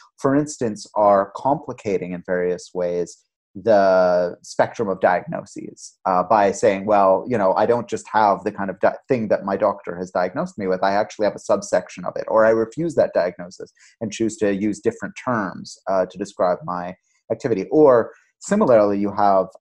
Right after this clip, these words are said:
um, you know, like, the, a lot of the success of, like, the gravity blanket is due to users of this deeply believing and getting a great deal of relief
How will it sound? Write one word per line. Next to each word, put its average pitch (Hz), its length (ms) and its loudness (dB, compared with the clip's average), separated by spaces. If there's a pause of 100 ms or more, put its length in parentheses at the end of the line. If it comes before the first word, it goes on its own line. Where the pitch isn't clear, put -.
um, 90 480 -4
you 131 100 -6
know, 98 140 0
like, 101 220 -2
the, 110 260 0
a 120 40 0
lot 110 200 4
of 104 100 -4
the - 80 -20
success - 460 -4
of, - 100 -20
like, - 140 -10
the 98 80 -20
gravity 95 460 -2
blanket 90 400 -6
is 90 160 -12
due 110 260 -4
to 110 540 -2
users 117 580 0
of 95 140 4 (100)
this 104 300 -2 (480)
deeply 127 360 2
believing 113 480 0
and 101 140 -4
getting 104 200 0
a 98 60 -6
great 104 280 -4
deal 101 180 -2
of 90 120 -6
relief 127 300 -4